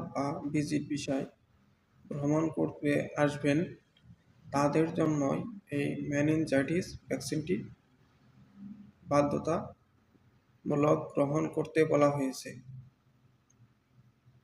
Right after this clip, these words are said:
তো শুধুমাত্র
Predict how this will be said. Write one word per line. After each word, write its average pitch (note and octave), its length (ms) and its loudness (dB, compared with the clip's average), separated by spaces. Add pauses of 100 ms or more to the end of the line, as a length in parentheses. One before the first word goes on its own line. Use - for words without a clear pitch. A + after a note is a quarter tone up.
(1400)
তো - 80 -12 (140)
শুধুমাত্র F3+ 540 2